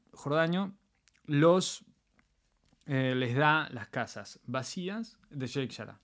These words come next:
que estaban en Sheikh Jarrah. Casas y edificios que, que habían ahí. Eh, entonces, en mil novecientos sesenta y siete, eh, Israel, eh, es la guerra de los seis días, Israel conquista Jerusalén del Este,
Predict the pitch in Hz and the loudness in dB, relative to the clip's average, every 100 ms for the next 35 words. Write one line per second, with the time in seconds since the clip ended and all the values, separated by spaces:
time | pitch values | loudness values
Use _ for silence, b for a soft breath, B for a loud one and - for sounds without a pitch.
0 | _ - 110 117 113 107 113 - 113 117 | _ -14 -8 -8 -8 -10 -14 -14 -16 -20
1 | B B B B B B _ - 151 165 | B B B B B B _ 4 6 6
2 | 160 - 113 113 - 147 143 - 160 190 | 0 -2 -6 -6 -4 -4 -4 -6 -6 -6
3 | - - 123 113 104 104 104 104 107 104 | -10 -12 -8 -6 -6 -8 -8 -10 -14 -18
4 | _ _ _ b b b b b b b | _ _ _ b b b b b b b
5 | _ - 123 135 135 131 127 127 127 123 | _ -6 0 2 4 2 2 2 2 0
6 | 123 - _ _ _ _ _ _ _ _ | -2 -6 _ _ _ _ _ _ _ _
7 | _ _ _ - - 143 147 139 143 175 | _ _ _ -20 -10 -6 -4 -2 0 2
8 | 185 165 156 175 165 156 233 208 220 226 | 2 0 -4 -4 -4 -2 -2 -2 -4 -6
9 | _ _ _ _ 127 131 135 120 143 147 | _ _ _ _ -6 -4 -2 -2 2 2
10 | 165 - _ _ _ _ _ - 127 127 | 2 -4 _ _ _ _ _ -10 -4 -4
11 | 120 135 143 156 160 147 170 185 202 202 | -2 0 0 0 -2 -4 -4 -2 0 -2
12 | - - 120 113 131 139 127 120 b b | -6 -10 -8 -4 0 0 -2 -8 b b
13 | b - 120 147 151 135 117 117 - 131 | b -6 -4 -4 -4 -6 -4 -8 -6 -4
14 | 156 185 208 185 - 214 | -2 0 0 -2 -4 -6